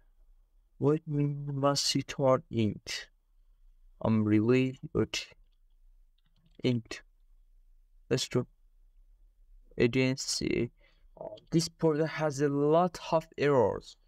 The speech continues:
Okay, we'll try into player name one, for example. Um,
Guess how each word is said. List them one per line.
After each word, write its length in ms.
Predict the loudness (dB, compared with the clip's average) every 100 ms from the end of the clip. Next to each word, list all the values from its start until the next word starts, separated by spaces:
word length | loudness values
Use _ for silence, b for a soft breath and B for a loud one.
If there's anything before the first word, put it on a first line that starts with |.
| _ _ _ _ _ _ _ _ -4
Okay, 320 | 0 2 0
we'll 220 | 2 0
try 240 | 2 -2 0
into 280 | 0 -2 -2
player 420 | 2 2 4 2
name 640 | 2 2 2 2 0 4
one, 320 | 6 6 4 0
for 60 | -4
example. 840 | -2 2 2 2 2 4 4 0 -6 _ -20 _ _ _
Um, 280 | 0 0 -2